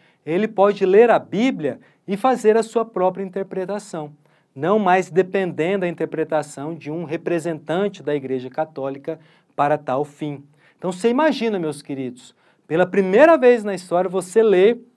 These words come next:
a Bíblia com a língua nacional, você entender na sua língua, as línguas vernáculas. Já imaginou? É, meus queridos. Então, isso foi uma grande, é, mudança, né, que a reforma protestante deixou também,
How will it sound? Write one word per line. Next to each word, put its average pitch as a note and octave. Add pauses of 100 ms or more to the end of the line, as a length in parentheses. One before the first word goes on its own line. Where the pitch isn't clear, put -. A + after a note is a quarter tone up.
(220)
a E3+
Bíblia F#3 (400)
com F3+ (220)
a D#3+
língua E3
nacional, E3+
você D3
entender F3+
na F#3+
sua G3
língua, A3
as -
línguas D3+
vernáculas. D#3+
Já D3+
imaginou? F#3 (360)
É, C3
meus B3+
queridos. C3 (320)
Então, D#3+
isso F#3+
foi F#3+ (300)
uma E3+
grande, F3+ (220)
é, D#3+
mudança, G3+
né, C#3+
que D3+ (220)
a C3
reforma D3+
protestante D3
deixou F#3+
também, A2+